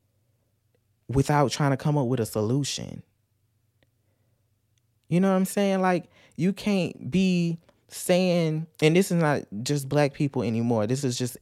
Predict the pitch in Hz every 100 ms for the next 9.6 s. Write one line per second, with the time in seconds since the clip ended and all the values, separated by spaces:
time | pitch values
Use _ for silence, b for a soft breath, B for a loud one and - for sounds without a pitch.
0 | _ - 156 135 117 110 127 156 131 120
1 | 170 - 170 160 156 - 156 147 135 131
2 | - b b b b - 131 139 120 117
3 | 139 127 101 - - _ _ _ _ _
4 | _ _ _ _ - 135 127 110 120 139
5 | 117 101 - - _ _ - 120 123 139
6 | 131 127 120 101 131 139 101 92 120 _
7 | _ _ _ _ _ _ _ _ _ -
8 | 123 117 92 - 110 90 87 - 104 90
9 | 95 92 80 - -